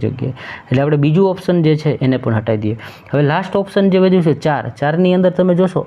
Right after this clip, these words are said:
અંદરની આકૃતિ, તો ઉપરનો ભાગ કોરો છે, નીચેનો ભાગ ભરેલો છે.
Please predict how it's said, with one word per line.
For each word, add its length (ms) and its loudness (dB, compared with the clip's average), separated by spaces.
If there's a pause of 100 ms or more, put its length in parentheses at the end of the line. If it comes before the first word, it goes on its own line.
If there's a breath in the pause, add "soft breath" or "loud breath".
અંદરની 520 2
આકૃતિ, 480 -2 (300 loud breath)
તો 120 -2 (120)
ઉપરનો 380 0
ભાગ 200 -2 (100)
કોરો 300 2
છે, 160 -2
નીચેનો 440 2
ભાગ 220 -2 (180)
ભરેલો 340 0
છે. 140 -4